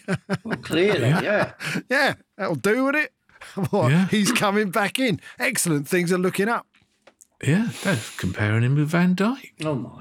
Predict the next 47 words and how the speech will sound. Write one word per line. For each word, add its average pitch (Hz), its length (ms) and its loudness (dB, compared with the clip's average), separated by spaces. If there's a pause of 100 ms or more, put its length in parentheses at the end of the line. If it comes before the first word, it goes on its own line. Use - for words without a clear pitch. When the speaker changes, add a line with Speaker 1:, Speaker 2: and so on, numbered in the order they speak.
(100)
Speaker 2:
God. 180 200 -4
Oh, - 600 -2
we - 80 2
can't 131 320 0
let - 160 2
him 285 160 0
go 180 260 2
then 175 220 2
if 175 180 2
they're 170 200 4
Speaker 1:
Oh. 143 40 2
Speaker 2:
doing 143 300 2
that. 135 500 0
Speaker 1:
Is 208 100 0
that 202 100 0
Speaker 3:
Holy, 135 120 2
Speaker 1:
what 220 140 2
you've 208 220 0
Speaker 3:
hol-, 196 80 2
Speaker 1:
done? 202 260 2
Speaker 3:
holy 143 520 2
shit! - 380 0 (240)
That's 240 200 0
what 262 120 0
they 247 60 2
are. 214 280 4
It's - 140 -2
not - 140 0
me. 156 440 4
That's 180 280 -4
people 175 300 2
who've 160 100 4
actually 151 340 2
watched 208 380 0
him. 98 140 2
I 101 200 2
mean, 131 120 2
I've 147 100 2
only 120 160 2
seen 120 320 2
little 123 160 2
snippets 120 580 0
on 113 220 2
the 117 100 2
T 135 280 2
V, 156 260 2
but 95 200 0